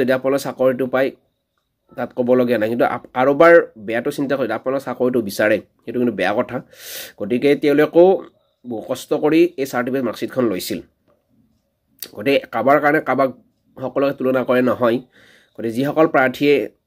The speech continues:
সমালোচনা কৰে, এন আৰ এছৰ ভিডিঅ' নবনালেও মানে কি, বেলেগ ভিডিঅ' বনালে এন আৰ এছৰ টপিক টানি আনি সেইসকল ব্যক্তিক ক'ব বিচাৰে যে আপোনালোকে গঠনমূলক পৰামৰ্শ আগবঢ়াওক,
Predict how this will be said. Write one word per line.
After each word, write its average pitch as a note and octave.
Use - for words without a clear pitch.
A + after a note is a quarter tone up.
সমালোচনা C#3+
কৰে, C#3
এন B2+
আৰ C3+
এছৰ D3
ভিডিঅ' A#2+
নবনালেও C#3+
মানে D#3
কি, D#3+
বেলেগ C#3
ভিডিঅ' B2
বনালে B2
এন D#3+
আৰ D#3+
এছৰ D3+
টপিক D3+
টানি C3+
আনি C#3+
সেইসকল D3
ব্যক্তিক B2+
ক'ব B2+
বিচাৰে B2
যে C3
আপোনালোকে C#3
গঠনমূলক C#3+
পৰামৰ্শ C3+
আগবঢ়াওক, G2